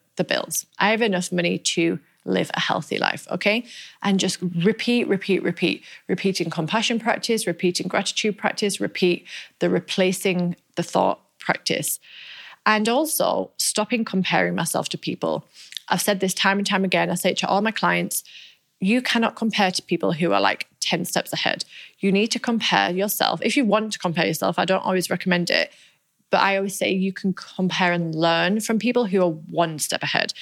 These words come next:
So for example, in my case, uh, my coaching business is new. I started it last year.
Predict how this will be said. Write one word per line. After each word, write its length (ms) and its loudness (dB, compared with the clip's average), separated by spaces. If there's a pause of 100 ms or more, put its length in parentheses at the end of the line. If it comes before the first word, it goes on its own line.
(220)
So 220 2
for 240 2
example, 640 0
in 140 2
my 200 4
case, 480 0 (320)
uh, 180 4
my 220 2
coaching 340 -2
business 340 0
is 140 -2
new. 240 4
I 60 2
started 400 -2
it 100 2
last 260 0
year. 320 2